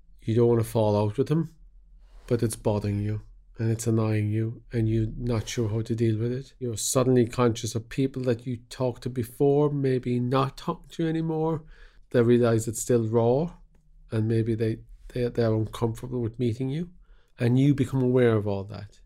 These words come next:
Or you meet new people and they start saying, you know, "You're married, how many children you have?"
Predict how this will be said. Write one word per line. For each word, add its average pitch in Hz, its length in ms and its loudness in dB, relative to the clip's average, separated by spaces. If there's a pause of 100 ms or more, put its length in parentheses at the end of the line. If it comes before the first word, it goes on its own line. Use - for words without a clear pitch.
(120)
Or 123 60 -10
you 117 140 -10
meet 113 280 -8
new 127 180 0
people 151 680 0 (280)
and 113 140 -8
they 113 100 -4
start 117 300 -8
saying, 117 360 -4 (100)
you 127 80 -4
know, 117 80 0
"You're 110 100 0
married, 113 400 0
how 120 60 -2
many 113 180 -4
children 135 340 2
you 139 140 2
have?" 135 360 0